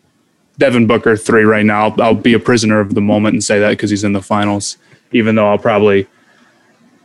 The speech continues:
watch some games next year or whatever and be like, "Oh, Donovan Mitchell's better," and then I'll go, um,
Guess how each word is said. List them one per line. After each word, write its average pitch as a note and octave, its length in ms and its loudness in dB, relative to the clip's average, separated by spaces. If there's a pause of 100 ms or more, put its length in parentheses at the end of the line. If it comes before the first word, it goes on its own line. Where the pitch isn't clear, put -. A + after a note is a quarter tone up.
(440)
watch A2 400 0
some G#2 420 -2 (200)
games G#2 480 0
next G#2+ 260 -2
year G#2 140 4
or G2+ 40 4
whatever G2+ 260 2
and G2+ 120 2
be G#2 60 4
like, G#2 120 2
"Oh, A#2 200 2
Donovan B2 320 0
Mitchell's A2+ 280 -2
better," G2+ 280 0
and G#2+ 140 4
then G#2+ 120 2
I'll G2+ 160 0
go, G2 320 0
um, G2 380 -2